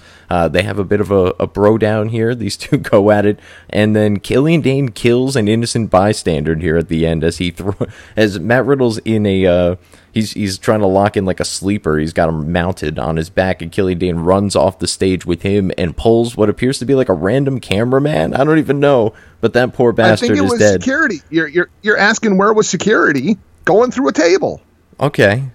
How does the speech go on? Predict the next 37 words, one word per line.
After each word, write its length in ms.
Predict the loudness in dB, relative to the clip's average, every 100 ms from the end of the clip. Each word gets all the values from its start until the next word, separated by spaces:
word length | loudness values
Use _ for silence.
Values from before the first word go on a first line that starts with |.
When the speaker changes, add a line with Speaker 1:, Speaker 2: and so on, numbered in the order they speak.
| _
Speaker 1:
There 100 | 0
was 140 | 0 0
more. 340 | 2 2 0 0
There 160 | 0
was 160 | 2 0
no 260 | 0 2
other 220 | 2 2 -4
security. 500 | -4 -2 -2 0 -2
It 40 |
was 100 | -4
just 160 | -6 -6
this 160 | -6
one 440 | -2 0 2 0 -6 -12 _
five-foot-seven, 1200 | -20 -20 -4 -2 -2 -2 -6 -6 -2 0 0 -2
hundred 320 | -4 -4 -2
thirty-five 500 | -2 -2 0 0 0
pound 300 | -4 -4 -4
goober 320 | -4 -2 -2
that 140 | 0 0
went 200 | 0 -2
through 120 | -4
this 160 | -4
table. 360 | -2 -2 -2 -6 _ _ _ -20 _ _ _ _ _ _ -2
Speaker 2:
And 160 | 0
no, 180 | 2 0
it 80 | -2
was 140 | -6
not 260 | -4 -4 -4
A 220 | -6 -6
C 260 | -6 -8 -8
H. 320 | -8 -14 -20 _ _ _ _ _ _ _ -6
Speaker 1:
It 60 |
was 180 | -4 -2
not 200 | -2 -2
A 120 | -2
C 160 | -2 -4
H? 380 | -4 -6 -14